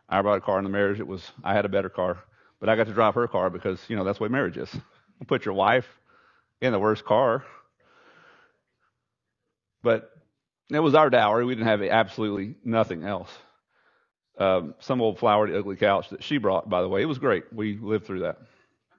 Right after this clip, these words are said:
And a waterbed. Thank you, honey. That was a great waterbed. But so, so she would have had these ten coins given to her by her father to bring it into the marriage so that she would have something to contribute so that the young couple could get off their feet, you know, without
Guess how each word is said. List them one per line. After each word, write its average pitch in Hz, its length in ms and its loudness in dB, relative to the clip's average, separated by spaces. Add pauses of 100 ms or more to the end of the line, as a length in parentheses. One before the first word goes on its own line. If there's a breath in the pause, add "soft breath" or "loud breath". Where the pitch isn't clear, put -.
(260)
And 127 120 2
a - 20 4
waterbed. 120 580 4 (240)
Thank 95 180 -4
you, 92 60 -6
honey. 90 340 -6
That 95 80 -14
was 107 100 -8
a 98 40 -6
great 95 160 -2
waterbed. 90 380 -6 (2000 soft breath)
But 131 280 -2 (600 soft breath)
so, 175 220 2
so 156 320 4
she 202 180 -4
would 180 100 4
have 160 100 6
had 165 140 6
these 160 180 0
ten 170 240 2
coins 156 340 2
given 147 240 2
to 139 100 4
her 131 80 6
by 113 180 6
her 110 100 2
father 127 440 4
to 110 100 -2
bring 117 220 0
it 120 60 0
into 113 180 0
the 104 120 -2
marriage 113 500 4
so 113 120 -2
that 95 120 -4
she - 140 -4
would 113 120 -2
have 120 200 4
something 117 240 -4
to 104 100 -12
contribute 110 540 -4
so 110 120 -6
that 104 120 -4
the 101 80 -8
young 107 200 -2
couple 107 280 2
could 107 180 -16
get 101 140 2
off 98 200 2
their 98 100 -4
feet, 98 320 -6
you 107 100 -8
know, 95 160 -2
without 95 420 -2